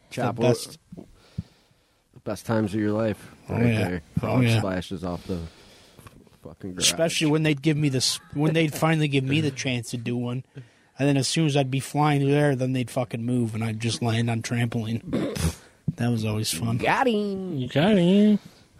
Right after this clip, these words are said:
Speaker 1: Yeah.
Speaker 2: What, Chop, what was your wrestling name back in the day?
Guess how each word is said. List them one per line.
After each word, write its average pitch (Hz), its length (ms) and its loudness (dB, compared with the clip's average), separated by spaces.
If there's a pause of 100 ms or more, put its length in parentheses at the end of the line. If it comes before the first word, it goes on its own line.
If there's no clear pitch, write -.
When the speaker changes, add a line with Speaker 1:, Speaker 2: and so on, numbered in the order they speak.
(420)
Speaker 1:
Yeah. 139 260 2
Speaker 2:
What, 147 220 6 (800)
Chop, 165 280 2
what 143 120 2
was 143 160 2
your 151 200 2
wrestling 117 420 -2
name 95 200 -4
back 92 240 -6
in 104 80 -6
the 98 100 -6
day? 98 220 -4